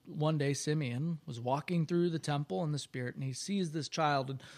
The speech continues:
something just tells him, "That's him. That's the Lord's Christ. That's the Messiah. That's the light for revelation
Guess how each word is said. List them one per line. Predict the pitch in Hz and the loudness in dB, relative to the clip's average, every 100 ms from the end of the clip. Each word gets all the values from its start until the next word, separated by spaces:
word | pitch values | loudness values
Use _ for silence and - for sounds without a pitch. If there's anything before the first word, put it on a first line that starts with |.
| - - _ _ _ _ | -20 -20 _ _ _ _
something | - - 240 233 214 185 | 2 12 12 12 10 10
just | 165 175 | 8 4
tells | - 214 214 170 | 12 12 12 12
him, | 175 | 8
"That's | 190 214 | 10 12
him. | 233 269 185 135 - _ - - - | 12 12 10 4 -6 _ -20 -20 10
That's | 180 214 - | 12 12 12
the | - 214 | 8 10
Lord's | 196 196 180 - | 12 12 12 6
Christ. | - 196 196 175 - | 4 12 12 12 8
That's | 190 196 - | 12 12 12
the | 220 | 6
Messiah. | 208 190 - 208 190 190 170 | 8 8 8 10 12 12 8
That's | 160 196 - | 10 10 8
the | - 180 | 4 8
light | 170 190 208 208 | 12 12 12 10
for | 175 | 6
revelation | 175 170 165 160 - 151 | 8 8 8 6 4 0